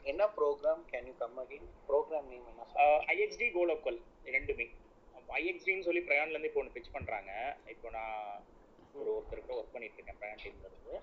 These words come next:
Speaker 2: But அது வந்து இன்டர்னலா ஸ்டாக்ஸை வந்து இப்போ ஒரு வேர்ஹவுஸ்க்கு அனுப்பிச்சு அவங்களே வந்து மத்ததுக்கு பண்றாங்க, ஆஹ், ரெப்ளிகேட் பண்றாங்க. நம்மளே மல்டிபிள்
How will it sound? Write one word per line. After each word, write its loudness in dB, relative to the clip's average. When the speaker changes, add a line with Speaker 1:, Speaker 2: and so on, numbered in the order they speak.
Speaker 2:
But -2
அது 2
வந்து 0
இன்டர்னலா 4
ஸ்டாக்ஸை 4
வந்து 4
இப்போ -4
ஒரு 4
வேர்ஹவுஸ்க்கு 6
அனுப்பிச்சு -6
அவங்களே 0
வந்து -8
மத்ததுக்கு -12
பண்றாங்க, -8
ஆஹ், -16
ரெப்ளிகேட் -6
பண்றாங்க. -14
நம்மளே 2
மல்டிபிள் -10